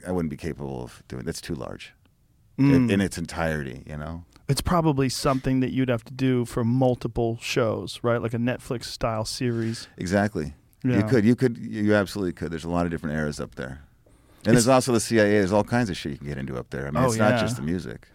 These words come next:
Speaker 2: Have you read that book, Chaos, uh, the Tom O'Neill book about the Manson family?
Speaker 1: No.
Speaker 2: It's all about the C I A and
Speaker 1: Yeah.
Speaker 2: about the C I A infiltrating the hippie culture
Speaker 1: Oh,
Speaker 2: and,
Speaker 1: yeah.
Speaker 2: and literally supplying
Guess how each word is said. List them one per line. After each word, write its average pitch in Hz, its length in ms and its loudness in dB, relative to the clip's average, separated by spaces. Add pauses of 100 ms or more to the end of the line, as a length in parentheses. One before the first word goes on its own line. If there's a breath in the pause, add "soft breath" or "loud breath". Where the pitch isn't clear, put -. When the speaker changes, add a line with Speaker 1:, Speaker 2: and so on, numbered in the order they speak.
(140 soft breath)
Speaker 2:
Have 147 180 2
you 160 120 4
read 175 240 4
that 147 280 2
book, 127 240 0
Chaos, 135 720 -2 (100)
uh, 110 260 -2
the 110 140 -4
Tom 127 300 0
O'Neill 123 360 2
book 131 300 -2
about 117 260 -2
the 117 60 -6
Manson 113 360 -2
family? 127 460 -2 (260 soft breath)
Speaker 1:
No. 73 320 -4 (120)
Speaker 2:
It's 131 160 0
all 143 160 6
about 127 220 2
the 123 60 -8
C 120 240 -2
I 110 120 0
A 110 340 -2 (120)
and 120 100 0
Speaker 1:
Yeah. 120 40 0
Speaker 2:
about 113 400 2
the 113 100 0
C 131 300 0
I 120 160 4
A 117 460 2
infiltrating 120 920 -2
the 101 80 -4
hippie 120 320 -2
culture 123 600 -2 (280 loud breath)
Speaker 1:
Oh, 120 80 0
Speaker 2:
and, 90 320 2
Speaker 1:
yeah. 113 80 -2
Speaker 2:
and 113 460 -6
literally 131 880 2
supplying 127 720 -2